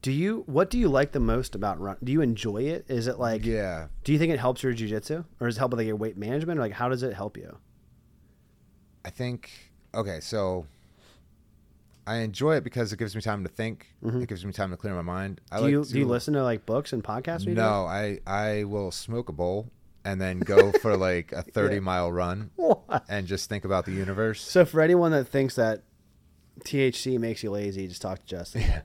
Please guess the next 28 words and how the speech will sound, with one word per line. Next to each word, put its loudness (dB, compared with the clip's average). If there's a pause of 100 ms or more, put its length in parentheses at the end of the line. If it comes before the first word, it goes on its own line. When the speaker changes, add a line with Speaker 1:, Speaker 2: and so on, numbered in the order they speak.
(120)
Speaker 2:
No, 0
I, 2
I 6
love 2
nothing -2
more 0
than -8 (380)
smoking -6
a, -6 (240)
a -12 (160)
fat 0
<laughs> -8
bowl -4 (520)
and -4
then -2
going -2
for, -2
like, -2
a -8
thirty -2
mile, -2
like, -6
a -6 (140)
five, 0
six -10
hour -2
run. -6 (480)
Speaker 1:
Hour? 4